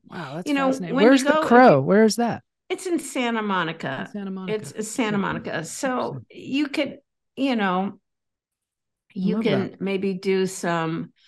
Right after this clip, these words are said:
Speaker 2: I've even told some dark stories there that the audience, you can take places that you can't usually do in, like, a,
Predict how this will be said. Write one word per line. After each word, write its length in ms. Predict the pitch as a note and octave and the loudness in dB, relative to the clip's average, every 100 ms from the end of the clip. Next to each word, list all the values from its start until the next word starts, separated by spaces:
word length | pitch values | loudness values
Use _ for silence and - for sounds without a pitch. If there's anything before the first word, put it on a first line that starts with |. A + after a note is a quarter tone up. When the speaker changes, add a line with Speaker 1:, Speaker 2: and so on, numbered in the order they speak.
| _ _ - | _ _ -8
Speaker 2:
I've 320 | G3+ G3+ G3 - | -4 -4 -4 -8
even 280 | G#3+ G3 G3+ | -4 -2 -2
told 260 | G3 G3 F#3 | -2 -4 -2
some 260 | F3 D3+ | -4 -4
dark 340 | C#3 D3+ F3+ - | -4 -4 -4 -8
stories 480 | - A#3+ B3 B3 - | -4 -2 0 -2 -2
there 340 | A#3+ A#3 A#3+ | -4 -2 -6
that 240 | A#3 E3 | -6 -6
the 160 | G3 - | -6 -4
audience, 460 | A3 C4+ B3+ - G#3+ | -4 -2 -4 -4 -6
you 80 | |
can 160 | G3+ G3 | -4 -6
take 320 | - G3+ G3+ | -4 -6 -6
places 500 | - G3 G3 G3+ F#3 | -6 -4 -4 -8 -6
that 160 | F#3 F3 | -6 -6
you 60 | E3+ | -8
can't 320 | - F#3 - | -6 -6 -4
usually 400 | F#3 F3+ F#3 E3+ | -6 -6 -6 -6
do 340 | E3+ F3 E3+ | -4 -2 0
in, 180 | E3 D#3+ | -2 -2
like, 240 | D3+ D3+ D3+ | -4 -4 -4
a, 320 | D3+ D3 | -4 -4